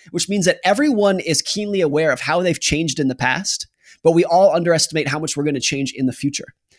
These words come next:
So I know that I am a different person than I was ten years ago, but I don't think I'll be much different ten years from now. That's the illusion that we all fall for. So that's, that's a lot of what I think about this stuff. And with investing too, like, twenty years from now, you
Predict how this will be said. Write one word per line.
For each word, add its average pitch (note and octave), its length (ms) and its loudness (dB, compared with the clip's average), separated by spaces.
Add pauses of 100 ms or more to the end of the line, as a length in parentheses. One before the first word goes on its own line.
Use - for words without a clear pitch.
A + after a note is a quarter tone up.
(120)
So - 140 -4
I E3+ 140 2
know G3 160 4
that D#3 180 2
I D#3+ 80 2
am E3+ 80 0
a C#3 60 0
different D3 280 -4
person D#3+ 300 0
than B2+ 100 -2
I C3 80 0
was C3+ 220 -2
ten B2 180 -6
years C3 200 -4
ago, E3+ 260 -6 (300)
but D#3 180 2
I D3+ 80 0
don't D3 300 0
think E3+ 140 -2
I'll D3 80 0
be C#3+ 120 0
much C#3 200 -2
different B2 280 -8
ten C3+ 160 -4
years C3 180 -4
from B2+ 120 -2
now. C3 180 -4
That's D#3 220 0
the E3 80 0
illusion D3 400 0
that A2 80 -6
we C3 100 -4
all B2 180 -4
fall C#3+ 240 -2
for. - 300 -18 (320)
So - 80 -4
that's, B3+ 220 2 (100)
that's C4+ 180 4
a B3+ 40 4
lot F#3+ 200 4
of F3 120 4
what F3 140 4
I D#3+ 60 4
think G#3+ 240 -2
about C3 360 0
this C3 160 0
stuff. - 340 0 (360)
And G3 220 2
with G#3+ 140 2
investing G3 420 2
too, G3 240 0
like, D3 200 -2
twenty C#4+ 320 -2
years G#3+ 280 2
from C3+ 140 -2
now, D#2+ 260 -8 (300)
you F3+ 600 2